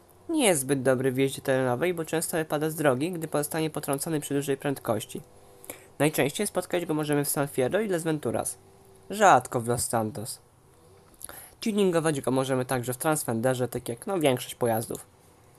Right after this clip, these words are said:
Kolejny pojazd, no to taki w miarę elegancki w sumie, Vincent, czterodrzwiowy sedan. W G T A San Andreas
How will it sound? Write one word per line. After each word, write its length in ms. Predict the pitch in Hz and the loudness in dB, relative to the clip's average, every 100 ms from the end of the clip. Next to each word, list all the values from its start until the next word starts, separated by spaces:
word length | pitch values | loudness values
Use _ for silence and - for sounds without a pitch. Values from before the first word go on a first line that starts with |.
| - - - - - _ - - - - - - | -20 -20 -20 -20 -20 _ -20 -20 -20 -20 -20 -14
Kolejny 340 | - 117 131 147 | -6 -2 0 2
pojazd, 560 | 156 170 190 - - - - 403 | 4 4 4 2 0 -6 -14 -8
no 200 | 508 539 | -6 -2
to 100 | 494 | -2
taki 280 | - - 214 | -2 -2 0
w 40 | |
miarę 360 | 165 160 214 269 - _ _ _ _ _ - - - - - - - - _ _ _ - _ _ _ _ _ _ - | 2 2 0 -2 -8 _ _ _ _ _ -20 -20 -20 -20 -20 -20 -20 -20 _ _ _ -20 _ _ _ _ _ _ -4
elegancki 600 | 247 277 254 220 - 151 | 0 2 2 0 -4 -6
w 80 | - | -2
sumie, 280 | 139 113 | 0 2
Vincent, 580 | 120 160 156 156 160 170 - - - - | 4 2 2 2 0 -2 -14 -20 -20 -16
czterodrzwiowy 540 | - 165 151 147 127 | -2 0 2 0 0
sedan. 420 | 127 156 151 147 156 _ _ _ _ _ _ _ - - - - - - - - | 2 4 4 4 2 _ _ _ _ _ _ _ -20 -20 -20 -20 -20 -20 -20 -18
W 140 | 131 | -10
G 180 | 135 175 | 2 4
T 100 | 185 | 4
A 40 | 180 | 0
San 160 | 175 | 0
Andreas 520 | 151 143 151 170 - | 0 4 4 2 -2